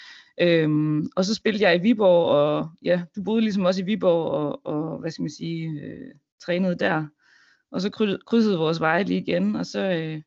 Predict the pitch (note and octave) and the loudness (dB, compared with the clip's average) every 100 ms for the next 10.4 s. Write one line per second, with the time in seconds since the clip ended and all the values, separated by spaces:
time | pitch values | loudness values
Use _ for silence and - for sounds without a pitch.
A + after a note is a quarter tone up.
0 | _ _ _ _ _ - E3 D#3+ _ _ | _ _ _ _ _ -6 -6 -6 _ _
1 | _ _ - F#3+ G3 F3+ E3+ D#3+ D#3+ D#3 | _ _ -4 2 4 4 2 -2 -2 -4
2 | - _ _ _ _ - F#3+ F#3 F3+ D#3 | -8 _ _ _ _ -4 -4 -2 -4 -2
3 | F#3 F#3+ F3 F3+ F3+ G3 G#3 D3+ D#3 D3+ | -2 -2 -10 -6 -4 -2 -4 -4 -6 -8
4 | D3+ _ _ _ _ - F3 F3 - _ | -12 _ _ _ _ -6 -2 -2 -6 _
5 | _ _ _ - G3 E3 D#2+ - - - | _ _ _ -8 -4 -2 -2 -2 -4 -4
6 | - - _ _ _ _ - - - _ | -6 -8 _ _ _ _ -20 -20 -20 _
7 | - F3 E3+ D#3+ - F2+ - - - - | -8 -4 -4 -4 -4 -4 -2 -4 -6 -10
8 | _ _ _ _ - E3+ E3 E3+ D#3 D#3+ | _ _ _ _ -2 0 2 2 2 -2
9 | D3+ - - - F#3 G3+ A3 - G#3 A3+ | -2 -2 -4 0 2 4 4 4 2 2
10 | - E3+ D3+ | 2 0 0